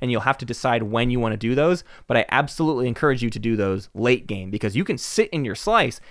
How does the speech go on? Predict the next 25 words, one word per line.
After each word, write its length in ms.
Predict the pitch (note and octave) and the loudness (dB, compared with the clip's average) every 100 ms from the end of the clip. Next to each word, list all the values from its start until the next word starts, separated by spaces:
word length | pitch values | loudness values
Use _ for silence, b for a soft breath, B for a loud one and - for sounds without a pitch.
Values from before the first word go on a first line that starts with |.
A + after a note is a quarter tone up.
| b | b
and 180 | G#2+ - | -8 -2
beef 280 | E3 E3 | 0 2
up 200 | G3 E3 - | 2 0 -2
and 120 | B2+ | -2
get 120 | A#2 | -2
scarier 560 | - - C#3 E3+ F3 D#3 | -6 -4 -2 0 0 0
and 100 | A#2 | -4
scarier 420 | - D#3+ E3+ E3 | -4 -2 0 -2
and 120 | A#2 | -4
scarier 400 | - D#3 D#3 C3 | -4 0 2 0
plastic 580 | - G#3+ C4 - B2 A#2 B B | 2 2 2 0 -2 -2 B B
until 260 | C3 B2+ B2+ | -6 0 4
then, 440 | D3+ A#3 F3 F3+ - | 6 6 4 -2 -8
in 140 | - B2 | -6 -2
round 320 | A#2+ B2+ B2+ | 2 2 2
five, 500 | - B3 F3 B2+ B2+ b b | 4 6 8 6 2 b b
you 120 | C#3+ | -4
push 280 | - F3+ - | 2 2 6
out 240 | D3+ B2+ | 6 6
with 160 | - B2+ | 2 -2
fleets 440 | - D#3 C3+ - | 0 0 0 -4
that 160 | - A#2 | 0 2
are 100 | G#2+ | 2
just 420 | - D#3+ E3 - | 2 2 2 0
unstoppable 840 | - C3+ - A2 F#2 - F2 - | 0 0 0 -4 -4 -10 -12 -14